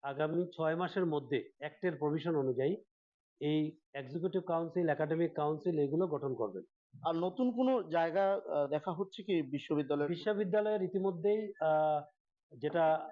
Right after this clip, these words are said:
Speaker 1: আমাকে, আমি যেটা শুনেছি, আহ, যে আমাদের, আহ, যে জায়গা দেওয়া হয়েছে সেটা বর্ষাঙ্গনে। বর্ষাঙ্গন, আহ, সেখানে নতুন ক্যাম্পাস গড়ে উঠবে। যে মূল ক্যাম্পাস, মেইন ক্যাম্পাস যেটা, সেটা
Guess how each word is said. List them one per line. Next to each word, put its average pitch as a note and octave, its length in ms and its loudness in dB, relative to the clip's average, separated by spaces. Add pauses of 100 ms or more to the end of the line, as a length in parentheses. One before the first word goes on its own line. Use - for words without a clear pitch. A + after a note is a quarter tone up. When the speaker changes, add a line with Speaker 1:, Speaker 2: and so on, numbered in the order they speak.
Speaker 1:
আমাকে, D3+ 540 0 (380)
আমি C3+ 160 -2
যেটা - 160 -4
শুনেছি, F#3 520 -2 (600)
আহ, C#3 220 0
যে C#3 140 -2
আমাদের, D#3+ 540 0 (380)
আহ, C#3 540 0 (200)
যে C#3 140 -4
জায়গা D#3 380 2
দেওয়া F3+ 220 2
হয়েছে F#3 220 -2
সেটা E3 220 -2
বর্ষাঙ্গনে। C#3 600 -2 (720)
বর্ষাঙ্গন, F#3+ 720 0 (300)
আহ, D3+ 480 0 (100)
সেখানে E3 280 2
নতুন E3 300 2
ক্যাম্পাস D#3+ 420 -2
গড়ে D#3 180 2
উঠবে। D3+ 320 0 (560)
যে D3 80 -2
মূল F3 320 0
ক্যাম্পাস, D#3+ 400 -2 (100)
মেইন F#3 240 2
ক্যাম্পাস F3+ 360 -2
যেটা, E3 200 -4
সেটা E3+ 220 -4